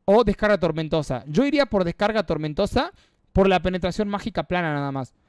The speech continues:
Y ustedes me dirán, "¿Por qué no Lich?". Primero, en este parche, ellos están en un parche anterior, pero en este parche Lich se arma con vara innecesariamente grande, lo que hace que nunca te la puedas comprar de primer objeto, porque vaquear con un primer objeto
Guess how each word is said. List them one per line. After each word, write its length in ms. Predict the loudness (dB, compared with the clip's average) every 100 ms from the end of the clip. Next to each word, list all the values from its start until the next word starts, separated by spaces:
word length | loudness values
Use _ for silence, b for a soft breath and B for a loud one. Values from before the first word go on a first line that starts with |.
| _ -10
Y 40 |
ustedes 220 | -2 0 0
me 100 | 0
dirán, 360 | 0 0 -4 _ _ _ -6
"¿Por 220 | -6 -4
qué 140 | -4
no 100 | -2
Lich?". 360 | -2 -2 -6 -20 _
Primero, 460 | -6 -2 6 6 6
en 140 | -2
este 180 | -6 -10
parche, 540 | -6 -6 -2 -2 -2 -6 _ _
ellos 140 | 4 4
están 200 | 6 4
en 80 | 4
un 60 |
parche 220 | 2 0
anterior, 380 | 0 2 2 0 b b b
pero 160 | 0 2
en 60 |
este 200 | 0 -2
parche 380 | 2 2 2 -2
Lich 200 | 0 -4
se 200 | -2 0
arma 220 | 2 0
con 220 | 2 0 4
vara 200 | 2 2
innecesariamente 680 | 0 0 2 2 0 -2 0
grande, 360 | 0 0 -4 B B B
lo 160 | 2 4
que 120 | 4
hace 260 | 4 0
que 160 | -2 -2
nunca 320 | -2 0 -2
te 120 | 0
la 100 | -2
puedas 180 | 2 0
comprar 340 | 2 0 0 0
de 60 |
primer 260 | 0 2 2
objeto, 460 | 2 0 0 -4 -6 _ _
porque 260 | -2 0 2
vaquear 460 | 0 2 2 2
con 160 | 0 -2
un 100 | 0
primer 240 | 0 4
objeto 460 | 2 2 0 -2